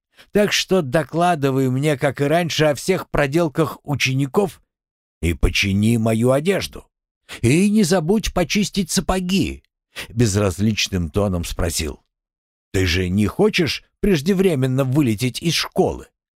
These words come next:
Артём хмуро ответил. Не хочу. Только меня бить будут. Э, бить, говоришь? Страшила оскалился, как волк, показав жёлтые крупные зубы.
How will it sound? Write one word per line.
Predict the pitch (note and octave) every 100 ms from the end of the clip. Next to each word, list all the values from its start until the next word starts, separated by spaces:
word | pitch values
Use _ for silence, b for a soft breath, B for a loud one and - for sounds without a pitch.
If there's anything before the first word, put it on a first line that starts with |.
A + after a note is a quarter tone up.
| _ _ _ _ _ _ _ -
Артём | - - G2
хмуро | - F2+ G2 F#2+
ответил. | F2 D#2+ D2 D#2 C#2 _ _ _ _ _ _ -
Не | A2+
хочу. | A#2 A2+ - D2 - _ _ _ _ _ B B
Только | D#3 C#3 D#3
меня | D3+ C#3+ F3
бить | C3 A#2 E3 B2+
будут. | A#2+ D3 E2+ - - - _ _ _ _ _ _ _ _ -
Э, | A#2+ E2 B1+ _ -
бить, | A#2 F#3 A3 E3
говоришь? | F#3 F3 A2+ E2 - - _ _ _ - B B
Страшила | - - F#2 F2 - G2 F2
оскалился, | - G2 - D#3 D3 B2+ - A#2
как | B2 -
волк, | F2+ F2 D#2 - B B
показав | - - F2 G2 F2
жёлтые | D#2 A2 B2 - G#2+ G2+
крупные | - G2+ F#2+ E2 G#2+
зубы. | G#2 G2+ E2+ -